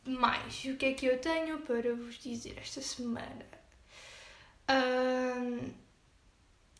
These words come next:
a minha vida tá completamente,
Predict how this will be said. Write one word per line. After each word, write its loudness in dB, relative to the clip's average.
a 0
minha 4
vida 2
tá 2
completamente, 0